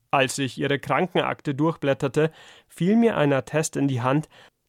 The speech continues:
das einige Jahre zuvor erstellt worden war. In diesem Attest stand, dass die Patientin wegen der außerehelichen Eskapaden des Ehemanns eine eigene Wohnung brauchte, weil sie die Kränkung nicht mehr ertragen konnte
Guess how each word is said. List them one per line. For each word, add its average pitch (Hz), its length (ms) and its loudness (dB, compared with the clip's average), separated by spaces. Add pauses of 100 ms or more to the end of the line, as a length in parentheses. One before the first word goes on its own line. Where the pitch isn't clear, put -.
das - 280 -4
einige 180 380 0
Jahre 147 420 2
zuvor 131 480 0
erstellt 127 480 -2
worden 113 320 0
war. 104 260 -2 (720)
In 139 100 2
diesem 175 380 2
Attest - 600 -4
stand, 120 540 -2 (400)
dass 135 220 0
die 147 100 -2
Patientin 151 720 0
wegen 143 220 2
der 135 180 2
außerehelichen 151 840 0
Eskapaden 131 680 0
des 127 160 -6
Ehemanns 135 720 -2 (420)
eine 147 400 0
eigene 170 460 0
Wohnung 143 360 0
brauchte, 120 560 0 (180)
weil 151 220 2
sie 151 200 -4
die 139 180 -6
Kränkung 160 480 2
nicht 165 240 0
mehr 151 140 2
ertragen 127 480 -2
konnte 131 500 -2